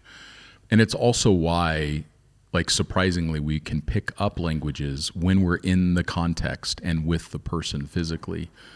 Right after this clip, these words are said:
Because we, as humans, we are quite adept at nonverbal communication. And no question, throughout time, we've had to interact with people that we didn't have the same native tongue. So I would think that those humans that survived to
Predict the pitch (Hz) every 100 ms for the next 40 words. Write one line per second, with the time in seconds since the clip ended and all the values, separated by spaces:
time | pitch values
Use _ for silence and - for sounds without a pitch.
0 | - - 107 98 76 - 101 101 92 95
1 | - 92 - 147 101 82 95 90 - 113
2 | 110 - 80 90 82 - - - 80 76
3 | - _ _ _ _ 85 82 78 82 73
4 | 73 - 80 73 - 73 - 85 87 -
5 | - 110 120 117 110 - - - 92 98
6 | - 98 - 87 80 92 82 78 - -
7 | - - 113 120 69 78 92 - - -
8 | 92 85 110 110 71 76 73 - 80 -
9 | 87 - 76 73 78 76 71 76 67 -
10 | 80 73 73 71 - - 113 82 67 -
11 | - - - - - 98 92 - 123 113
12 | 95 80 - - 92 104 98 87 - 101
13 | 95 82 82 - 95 80 90 87 80 -
14 | 82